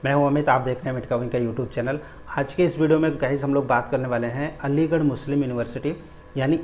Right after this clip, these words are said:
एएमयू के बारे में। Central institution है, एमबीबीएस के लिए reputed college है, no doubt। और यहाँ पर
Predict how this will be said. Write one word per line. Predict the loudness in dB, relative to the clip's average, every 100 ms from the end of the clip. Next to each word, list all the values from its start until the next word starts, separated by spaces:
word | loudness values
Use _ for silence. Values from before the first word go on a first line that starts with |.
| 2
एएमयू | 4 4
के | 4 2
बारे | 2 0
में। | -4 -8 -12
Central | -2 2 4 4 4 4
institution | 0 0 0 0 0 -2 -2
है, | -6 -2
एमबीबीएस | 2 2 2 2 4 2 0 -2
के | -2
लिए | 0 0 -2 -4
reputed | -4 -2 0 2 0 0
college | 0 0 -2
है, | -6 -8 -14 -4
no | 0 2
doubt। | 4 4 4 -6 -18 -4
और | 2 2 2
यहाँ | -2 0 -2
पर | 0 2 0